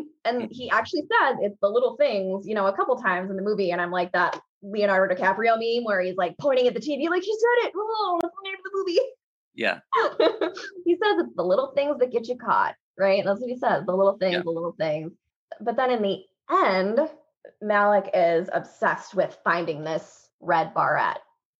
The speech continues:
Speaker 1: right? Because he said that the killer, I know, she always had this red barrette in her hair.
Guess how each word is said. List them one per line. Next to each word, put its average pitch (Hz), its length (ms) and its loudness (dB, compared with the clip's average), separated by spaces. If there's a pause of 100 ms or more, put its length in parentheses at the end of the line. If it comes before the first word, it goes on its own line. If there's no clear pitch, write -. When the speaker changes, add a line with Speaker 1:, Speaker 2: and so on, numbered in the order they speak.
(140)
Speaker 1:
right? 175 340 4
Because 190 300 -6
he 202 220 -4
said 180 440 0
that 165 160 -4
the 170 80 -2
killer, 208 520 2
I 170 160 0
know, 185 360 0
she 196 160 0
always 190 200 4
had 196 120 -2
this 175 140 0
red 180 240 2
barrette 190 300 2
in 190 80 -6
her 190 120 -2
hair. 180 360 -4